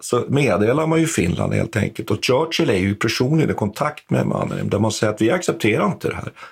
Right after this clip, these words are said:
Ni måste avbryta offensiven på, på, på, i Karelen. Och Mannerheim kan inte med och berätta för honom att det är bara några dagar kvar tills de ska stanna, utan då kommer ju den här krigsförklaringen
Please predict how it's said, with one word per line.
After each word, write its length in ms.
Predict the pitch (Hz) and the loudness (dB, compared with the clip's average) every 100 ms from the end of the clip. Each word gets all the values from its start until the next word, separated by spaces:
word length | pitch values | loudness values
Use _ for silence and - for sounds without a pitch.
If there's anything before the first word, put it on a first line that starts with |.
| - - | -6 0
Ni 80 | |
måste 240 | 180 202 160 | 2 2 2
avbryta 640 | 120 92 - 156 170 - | 2 2 2 2 0 -2
offensiven 600 | 143 - 107 - 92 95 | -2 0 -2 0 2 0
på, 260 | - - - - - - - - _ _ | 0 -2 -4 -10 -20 -20 -20 -20 _ _
på, 340 | 117 101 85 - | 0 2 0 -2
på, 300 | - 92 92 | 0 0 0
i 140 | - 107 | 2 0
Karelen. 520 | - 95 - - - - - - - | 2 0 0 -4 -8 -14 -20 -20 -8
Och 100 | - | 0
Mannerheim 500 | 139 151 113 117 175 | 2 2 2 2 2
kan 180 | 180 185 | 2 2
inte 220 | 175 - | 2 2
med 160 | 131 113 | 2 2
och 60 | 110 | 2
berätta 360 | 107 - - | 2 2 -2
för 140 | 160 147 | 0 0
honom 280 | 131 98 | 2 2
att 100 | 95 | 2
det 60 | 107 | 0
är 40 | |
bara 160 | 110 127 | 0 0
några 180 | 107 107 | 0 0
dagar 340 | 113 98 95 | 0 2 0
kvar 240 | - 139 123 | 0 0 2
tills 200 | 104 101 | 0 0
de 100 | 92 | -2
ska 160 | - | 0
stanna, 520 | 92 - 123 101 143 92 | -2 0 -2 0 0 0
utan 240 | - 101 | 0 2
då 80 | 143 | 2
kommer 380 | - 139 175 202 | 2 2 4 4
ju 120 | 185 | 4
den 160 | 170 127 | 4 2
här 100 | 85 | 0
krigsförklaringen 1160 | 123 117 - - 95 - 147 190 175 87 - | 0 0 -2 -4 0 2 2 2 2 2 0